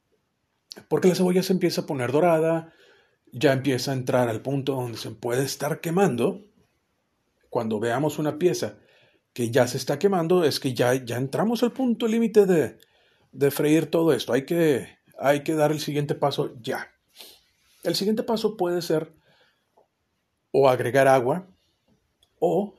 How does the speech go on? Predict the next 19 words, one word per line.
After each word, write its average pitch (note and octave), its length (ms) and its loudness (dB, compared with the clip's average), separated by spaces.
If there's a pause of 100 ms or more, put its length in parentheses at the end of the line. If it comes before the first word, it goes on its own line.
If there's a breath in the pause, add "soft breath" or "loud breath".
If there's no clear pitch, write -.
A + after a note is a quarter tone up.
agregar C3 680 2
consomé B2+ 460 -6
vegetal. C3 600 -4 (640 soft breath)
Ahora E3 280 6
los F3 200 4
consomés, C#3+ 640 0
eh, D3 300 0
en D3 140 2
líquido, B2+ 560 0
ya C3+ 160 -2
no C#3+ 120 -2
necesariamente C#3+ 560 -2
en D3 80 -2
cubo, C#3 440 -2 (1080 soft breath)
eh, F3 260 4
no G3 280 4
son G#3+ 380 -2
tan F#3+ 240 -2
caros. F#3+ 680 -4